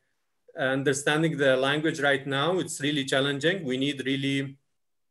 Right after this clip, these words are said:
a quick solution to, to deal with the language barrier during the pandemic. So as a conclusion,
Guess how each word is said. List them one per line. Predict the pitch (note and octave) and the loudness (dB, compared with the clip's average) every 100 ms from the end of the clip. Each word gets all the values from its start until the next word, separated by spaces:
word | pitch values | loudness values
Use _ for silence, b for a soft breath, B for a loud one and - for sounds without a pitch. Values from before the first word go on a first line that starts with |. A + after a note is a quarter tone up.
| _ _ _ - - | _ _ _ -20 -4
a | D3 B2 B2+ B2 | 0 2 2 0
quick | C3+ C#3+ | 0 -2
solution | D3 C#3+ B2 C3+ D#3+ D#3+ | 0 0 0 -2 -2 -2
to, | D#3+ C3 B2 A#2+ | -4 -4 -2 -4
to | - B2 A#2 | -6 -8 -4
deal | C3 C3+ A#2+ | -4 -4 -4
with | A#2 | -4
the | A#2 | -2
language | A#2 B2+ B2+ A2+ G#2+ | -2 -2 -2 -4 0
barrier | B2 C3+ C3 | 2 2 2
during | A#2+ B2 | -2 -4
the | A2+ | -4
pandemic. | A2 G#2+ A2+ A#2+ F#3+ - _ _ _ _ B B B B B | -8 -8 -6 -4 -6 -8 _ _ _ _ B B B B B
So | - D3 C#3+ C#3 | -6 -2 0 2
as | D#3 E3 | 2 4
a | F3+ E3+ D3 C#3+ - | 4 4 4 0 -4
conclusion, | D3 C3+ D3+ E3+ E3 D#3 B3 C4+ | -4 -4 -2 0 0 0 -2 -6